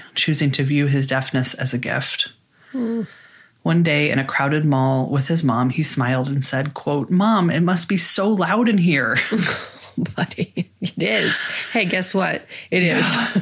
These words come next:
Speaker 1: right?
Speaker 2: <laughs> Yes.
Speaker 1: Eric was determined and had a strong need to travel and be independent.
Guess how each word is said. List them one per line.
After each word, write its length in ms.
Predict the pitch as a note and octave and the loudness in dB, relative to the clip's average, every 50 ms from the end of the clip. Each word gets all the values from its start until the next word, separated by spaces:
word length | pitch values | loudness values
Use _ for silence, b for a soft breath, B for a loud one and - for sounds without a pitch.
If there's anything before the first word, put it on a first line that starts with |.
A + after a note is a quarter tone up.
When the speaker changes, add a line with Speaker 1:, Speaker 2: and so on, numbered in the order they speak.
| - - | -2 0
Speaker 1:
right? 420 | - D3+ C#3 D3+ D3 E3 F3+ - - D#3+ C#3 C#3 | 0 0 0 0 0 0 0 0 0 0 0 0
Speaker 2:
<laughs> 160 | F#3+ - - | 0 -2 -4
Yes. 360 | - F#3 - - - - - - _ _ | -6 -8 -6 -8 -8 -8 -10 -14 _ _
Speaker 1:
Eric 240 | - F3+ F#3 G3 - | -2 -2 -2 0 0
was 180 | A3 G3+ F#3 - | 0 0 0 0
determined 680 | F3 E3 - - D#3 D3+ D#3 D3+ D3+ D3+ D3+ D3+ D#3 - | 0 0 0 0 0 2 2 2 2 2 2 0 0 0
and 100 | - C#3+ | 0 0
had 140 | C#3 C3 C#3+ | 0 0 0
a 80 | C#3 C3+ | 0 0
strong 440 | - - - - C#3+ C#3+ D3+ D#3 | 0 0 0 0 0 2 2 2
need 240 | D3 C#3+ C#3+ D3 D3+ D#3 | 2 2 2 0 0 -2
to 100 | - - | -2 -2
travel 500 | - - - A#2 A#2+ C3 - F3 F3+ F3+ | -2 -2 -2 -2 -2 -2 -2 0 0 0
and 120 | D#3+ D3 | 0 0
be 140 | C3+ C3+ B2 | 0 0 2
independent. 760 | - C3+ C3+ B2 - - C3 C3 C3+ D#3 E3+ F#3+ A3 - - | 2 2 0 -2 -2 -2 0 0 0 0 -2 -2 -2 -6 -10